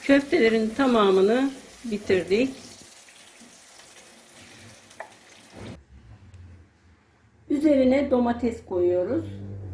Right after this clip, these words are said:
Domatesler, ben küçük domates kullanıyorum. Ortadan ikiye bölüp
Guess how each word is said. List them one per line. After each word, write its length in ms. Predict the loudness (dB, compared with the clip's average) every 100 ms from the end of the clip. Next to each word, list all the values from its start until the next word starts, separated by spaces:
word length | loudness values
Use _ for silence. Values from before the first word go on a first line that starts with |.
| -6 0
Domatesler, 760 | 2 2 -2 -4 -4 -4 -2
ben 240 | -4 -4
küçük 320 | -4 -8 -8 -6
domates 480 | -4 -4 -4 -6 -6
kullanıyorum. 800 | -8 -2 0 2 2 0 -2 -4 -8 _
Ortadan 480 | -8 -6 -6 -4 -4
ikiye 480 | -4 -6 -6 -4 -2
bölüp 320 | -2 -2 -4